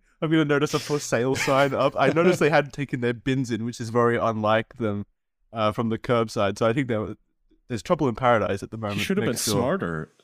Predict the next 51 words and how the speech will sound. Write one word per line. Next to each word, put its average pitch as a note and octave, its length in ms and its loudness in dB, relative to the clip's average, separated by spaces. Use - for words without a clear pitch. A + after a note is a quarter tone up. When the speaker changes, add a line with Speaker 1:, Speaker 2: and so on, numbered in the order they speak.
Speaker 2:
about G2+ 200 -4
hiding A2+ 320 -4
the E2 160 -4
evidence. - 540 -8
I B2 60 -8
think A3+ 220 -4
Speaker 1:
Yeah, B3+ 100 6
Speaker 2:
maybe B2+ 120 6
Speaker 1:
I, B2+ 120 6
Speaker 2:
you G3 60 6
Speaker 1:
that's F#3 140 4
Speaker 2:
just - 20 -2
Speaker 1:
what - 100 6
I G#3 40 8
Speaker 2:
got - 80 6
Speaker 1:
was - 40 2
Speaker 2:
used D#3 120 -2
to - 40 0
it - 20 0
Speaker 1:
thinking. G#2+ 100 0
Speaker 2:
while G#2+ 180 -2
your G#2 360 -2
house G2+ 220 -4
was A2+ 120 -4
still G2+ 240 -4
under G2+ 160 -4
construction - 640 -6
and E2 100 -6
no E2 80 -4
one E2+ 180 -4
cared, F#2 380 -4
but B2+ 60 0
Speaker 1:
Yeah. G#2+ 180 4
Speaker 2:
now F2+ 60 -2
that E2 160 -10
somebody F#2 320 -4
lives E2+ 320 -6
there, D#2+ 180 -6
it's D#2 160 -10
an E2 100 -8
issue. E2+ 380 -8
<laughs> - 880 -16
Speaker 1:
Yeah, D3 220 4
you B2 180 0
know C#3+ 120 4
what? C3 180 2
That's C3+ 260 -2
probably A2 460 -4
correct. G#2+ 400 -2
But, C3 140 0
like, C3+ 200 0